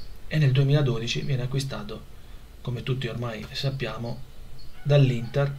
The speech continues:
quindi il pilastro e capitano dell'Inter. Dal duemiladodici al duemilaventi Handanovic colleziona duecentosettantanove presenze con duecentonovantasei gol subiti.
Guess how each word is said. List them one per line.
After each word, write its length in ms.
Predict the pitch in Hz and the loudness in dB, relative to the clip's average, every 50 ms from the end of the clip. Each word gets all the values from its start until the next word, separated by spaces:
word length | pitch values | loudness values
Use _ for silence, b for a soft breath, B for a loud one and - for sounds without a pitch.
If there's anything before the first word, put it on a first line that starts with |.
| B B B B B B B B B B B | B B B B B B B B B B B
quindi 320 | B 135 127 117 123 123 - | B 2 2 2 2 0 2
il 160 | 156 147 131 | 4 4 6
pilastro 720 | 131 - 139 135 139 131 123 - - - - - - - - - - | 6 8 8 8 8 8 6 2 0 -4 -6 -8 -8 -8 -8 -4 0
e 160 | 139 131 - | 0 2 4
capitano 680 | - - 139 143 131 135 143 127 120 113 107 104 - | 4 6 6 6 6 6 6 6 4 4 0 -4 -2
dell'Inter. 640 | - 151 139 135 123 - - 117 113 - 127 127 127 - - - - - - - - - | 2 4 6 6 6 4 2 -2 -4 -2 -2 -2 -2 -4 -6 -12 -12 -14 -14 -16 -14 -8
Dal 160 | - 131 123 127 | -2 2 4 6
duemiladodici 540 | 139 147 160 160 151 143 131 123 - - | 8 8 8 8 8 8 8 6 6 2
al 60 | 123 117 | 2 4
duemilaventi 760 | 135 139 156 156 151 143 139 135 135 131 135 151 156 - - B B B B B B B B B B B B B B B B B B B - - - - | 4 6 6 8 8 8 8 6 6 4 4 2 0 0 -2 B B B B B B B B B B B B B B B B B B B -16 -14 0 6
Handanovic 680 | 143 147 143 127 123 123 123 131 135 143 139 - 147 139 | 8 10 10 10 10 8 6 6 4 4 4 2 2 4
colleziona 520 | - 131 135 135 131 - - 135 123 120 | 4 6 6 6 4 4 4 4 4 4
duecentosettantanove 1160 | 120 135 135 135 135 143 143 139 127 - 135 127 - - 131 123 127 143 143 147 143 123 120 | 4 4 4 4 4 4 4 4 2 2 2 2 2 2 4 4 6 6 6 6 6 4 4
presenze 640 | - 139 139 131 131 123 123 127 - 147 151 - - - - - - - - - - - - - - - - | 4 4 4 4 6 4 4 2 0 -2 -2 -4 -6 -10 -16 -20 -18 -18 -16 -14 -14 -12 -12 -12 -14 -6 0
con 240 | - 143 131 131 131 | 4 6 8 8 8
duecentonovantasei 1120 | 139 151 147 - 151 143 135 127 131 135 131 131 131 127 127 143 139 - - 110 110 - - | 8 8 6 6 6 6 6 6 4 4 4 4 4 4 4 4 4 2 2 -2 -4 -6 -8
gol 240 | - 113 110 107 - | -8 -8 -8 -6 -6
subiti. 460 | - - - 104 101 - - - - | -6 -8 -8 -8 -10 -10 -12 -14 -14